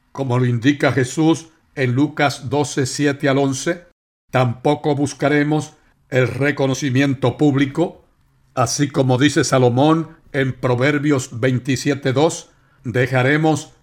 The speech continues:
que sean otros los que nos den el reconocimiento. Alábete el extraño y no tú", dijo el sabio,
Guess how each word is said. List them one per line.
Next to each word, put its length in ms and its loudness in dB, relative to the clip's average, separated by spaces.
que 140 -2
sean 320 0
otros 560 0
los 320 -4
que 140 -2
nos 280 -6
den 360 -2
el 180 0
reconocimiento. 1160 -2
Alábete 680 2
el 60 0
extraño 760 0
y 120 -2
no 240 -2
tú", 320 -2
dijo 320 -2
el 80 -2
sabio, 480 0